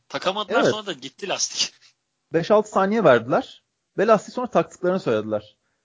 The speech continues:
Speaker 2: Yani bu, ben buna inanamıyorum. Hani lastiği, ya benim bugüne kadar gördüğüm bütün sıkıntılarda lastik tam takılamadan,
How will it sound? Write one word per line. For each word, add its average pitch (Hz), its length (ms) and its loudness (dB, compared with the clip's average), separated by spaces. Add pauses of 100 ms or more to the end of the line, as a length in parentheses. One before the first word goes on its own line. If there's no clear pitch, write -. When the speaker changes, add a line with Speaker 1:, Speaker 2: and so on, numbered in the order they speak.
(140)
Speaker 2:
Yani 143 180 -2 (300)
bu, 269 260 -4
ben 226 180 4
buna 202 160 0
inanamıyorum. 113 500 -2
Hani 156 260 -4 (320)
lastiği, 180 580 0 (200)
ya 139 160 -2
benim 185 220 2
bugüne 196 320 0
kadar 127 240 4
gördüğüm 151 520 0 (120)
bütün 175 220 -2
sıkıntılarda 117 640 0
lastik 208 500 2
tam 175 180 2
takılamadan, 190 680 2